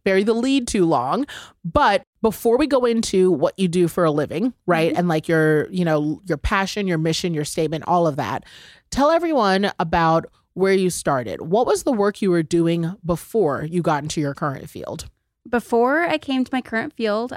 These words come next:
Speaker 2: I was a research statistician up in Seattle.
Speaker 1: I try not to giggle because it's so unrelated.
Speaker 2: <laughs>
Speaker 1: It's so unrelated, y'all.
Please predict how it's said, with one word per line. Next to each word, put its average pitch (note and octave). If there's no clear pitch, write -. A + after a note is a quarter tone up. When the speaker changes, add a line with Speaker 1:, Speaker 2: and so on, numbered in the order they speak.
Speaker 2:
I G#3+
was A3
a G3+
research G3+
statistician A#3+
up G3+
in G#3+
Seattle. A3+
Speaker 1:
I E4+
try A#4
not A#4
to A4
giggle D#4+
because D4+
it's F4
so G4
unrelated. F4+
Speaker 2:
<laughs> -
Speaker 1:
It's D4+
so F4+
unrelated, D4
y'all. F#3